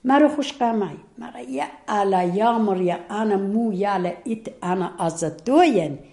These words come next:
قەدی و ئاو دوخرانە. قەدی پارغندا دژمن.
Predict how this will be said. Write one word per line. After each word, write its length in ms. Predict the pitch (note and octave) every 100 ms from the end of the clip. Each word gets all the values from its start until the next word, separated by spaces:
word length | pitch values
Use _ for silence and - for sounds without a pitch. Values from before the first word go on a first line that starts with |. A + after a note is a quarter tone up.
| _ _ -
قەدی 260 | A3 D#4
و 100 | C#4 -
ئاو 160 | A3 G#3 F3+
دوخرانە. 580 | F3 E3 E3 C3+ - - _ _ _ _ _ _ _ _ -
قەدی 240 | B3+ D4+ D4+
پارغندا 800 | - G#3+ E3 D3 D3 C#3+ C#3+ C#3 - _ - _ - D#3+ - C#3+
دژمن. 420 | F3+ - B2+ -